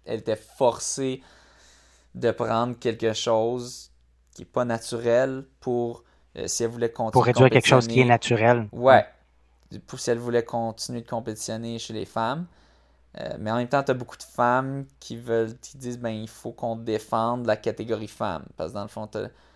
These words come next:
Speaker 1: la catégorie homme, c'est comme la catégorie ouverte. N'importe qui. Tu sais, une femme, techniquement, je crois, je sais pas, je suis pas sûr, mais je pense que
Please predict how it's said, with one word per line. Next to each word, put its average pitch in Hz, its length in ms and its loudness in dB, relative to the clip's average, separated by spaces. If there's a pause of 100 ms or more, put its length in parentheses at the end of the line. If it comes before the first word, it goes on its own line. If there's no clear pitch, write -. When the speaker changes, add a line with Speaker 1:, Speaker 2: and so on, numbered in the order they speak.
(180)
Speaker 1:
la 90 80 -6
catégorie 117 480 0
homme, 131 160 4
c'est - 120 -8
comme 113 140 -4
la 110 80 -2
catégorie 107 420 -4
ouverte. 107 400 -2
N'importe 139 380 -4
qui. - 220 -12
Tu - 140 -18
sais, 120 60 -8
une 117 100 -8
femme, 147 360 0
techniquement, 127 540 -4
je 120 100 -6
crois, 131 540 4 (560)
je - 100 -18
sais 156 60 -12
pas, - 100 -8
je - 40 -6
suis - 60 -14
pas 175 120 8
sûr, 170 260 2
mais 151 100 -4
je - 120 -8
pense 156 240 -2
que 107 100 -12